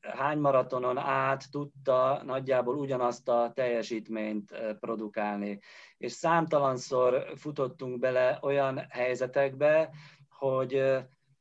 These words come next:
második, harmadik lett, vagy, ö, vagy akár egy-egy világversenyen is, hogy hány, tudjuk, hogy hány helyezéssel,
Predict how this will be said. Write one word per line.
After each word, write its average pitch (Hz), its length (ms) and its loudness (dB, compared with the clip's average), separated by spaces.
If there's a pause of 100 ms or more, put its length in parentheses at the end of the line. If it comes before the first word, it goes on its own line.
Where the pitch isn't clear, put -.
második, 139 540 0
harmadik 131 580 4
lett, 123 440 2
vagy, 120 360 2
ö, 123 200 2 (160)
vagy 120 160 -4
akár 131 580 0 (160)
egy-egy 120 300 -6
világversenyen 123 920 0
is, 135 380 -4 (300)
hogy 120 140 -10
hány, 151 500 0 (300)
tudjuk, 156 340 -2
hogy 147 140 -4
hány 151 300 -4
helyezéssel, 131 1040 2